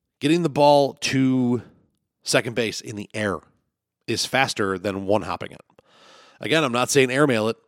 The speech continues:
but scientifically speaking, when the ground acts upon the ball, it slows it down. You lose a couple tenths. What's the difference usually between a, an out, uh, uh, you know, out and safe?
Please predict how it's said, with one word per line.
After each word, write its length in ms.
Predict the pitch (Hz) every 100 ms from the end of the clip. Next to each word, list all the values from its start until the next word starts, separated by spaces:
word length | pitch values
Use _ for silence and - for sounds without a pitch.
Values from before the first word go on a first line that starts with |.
| _ _ _ _ _ _ _ _
but 300 | 104 123 - _ _ _ _ -
scientifically 1000 | - - 107 123 135 127 139 131 127 123
speaking, 480 | - 185 117 113 117 _ _ _ _ _ _ _ _ _ _ _
when 180 | - 117
the 120 | 107
ground 440 | 90 104 110 135 131
acts 260 | 110 120 -
upon 280 | 123 127 120
the 60 |
ball, 320 | 95 131 127
it 140 | 110 -
slows 280 | - 95 87
it 140 | 95
down. 400 | 117 110 82 90 _ _ _ _ _ _ _ _ _ _ _ _ -
You 160 | 113
lose 200 | 127 156
a 40 | 120
couple 200 | 156 139
tenths. 500 | 185 151 - - - _ _ _ _ _ _ _ _ _ _
What's 200 | 120 151
the 100 | -
difference 280 | 151 156 135
usually 220 | 147 139
between 340 | 131 - 143 131
a, 420 | 123 113 110 110
an 100 | 110
out, 240 | 123 127 -
uh, 120 | 123 -
uh, 100 | 120
you 100 | 120
know, 80 | 104
out 180 | 120 117
and 80 | 113
safe? 320 | 127 92